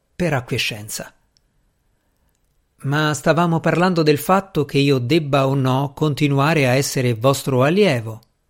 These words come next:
disse alla fine. "Sono ormai padrone di tutte le specie di magia dell'elenco che mi avevate dato quattro anni fa. Mi avevate detto, signore, prima che io partissi per la penisola iberica,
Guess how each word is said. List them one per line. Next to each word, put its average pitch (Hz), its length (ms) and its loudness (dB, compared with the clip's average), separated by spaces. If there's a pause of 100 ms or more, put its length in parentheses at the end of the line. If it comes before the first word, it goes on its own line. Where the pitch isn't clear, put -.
(120)
disse 123 440 -2
alla 117 160 -2
fine. 117 300 -8 (760)
"Sono 262 380 -4
ormai 196 500 2
padrone 143 580 2
di 123 320 -2
tutte 170 300 0
le 127 100 0
specie 147 420 0
di 123 120 0
magia 123 480 0
dell'elenco 127 600 0
che 131 220 2
mi 131 140 -2
avevate 127 400 0
dato 131 300 -2
quattro 135 360 -2
anni 127 200 -2
fa. 190 260 -2 (840)
Mi 233 180 -4
avevate 240 400 -2
detto, 110 440 -4
signore, 123 800 0
prima 127 320 -2
che 131 120 -4
io 135 160 0
partissi 131 520 -4
per 131 180 -6
la 123 120 0
penisola 131 460 -2
iberica, 151 580 0